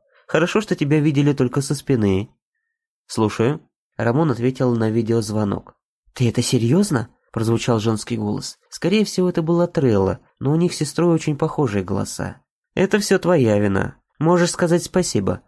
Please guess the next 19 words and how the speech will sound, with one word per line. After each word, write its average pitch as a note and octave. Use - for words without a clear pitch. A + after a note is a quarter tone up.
ответил G#2
он. G2
«Значит, B2
все-таки D3
Трелла». G2
«Зачем C3+
ты E3+
приплел D#3
сюда D#3+
бедную E3
Сидору? D#3
Она D3
ведь E3+
ни E3
о E3
чем F3
не F3
подозревала, F3
правда?» D3+